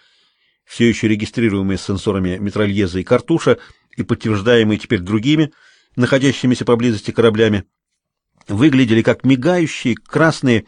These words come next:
медленно сближающиеся прерывистые линии.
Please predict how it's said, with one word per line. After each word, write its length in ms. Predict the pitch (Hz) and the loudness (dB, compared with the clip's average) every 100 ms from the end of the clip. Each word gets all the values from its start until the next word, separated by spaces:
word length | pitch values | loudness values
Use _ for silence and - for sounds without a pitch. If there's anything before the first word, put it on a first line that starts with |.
| _ _ _ | _ _ _
медленно 680 | 101 110 180 180 139 135 117 | -2 2 2 2 0 0 0
сближающиеся 920 | 92 123 110 139 135 - 127 - 117 | 0 -2 0 0 -2 -2 -4 -2 -6
прерывистые 680 | - 107 110 110 110 120 110 | -4 -4 -2 -2 -4 -4 -2
линии. 380 | 98 78 69 | -2 -6 -10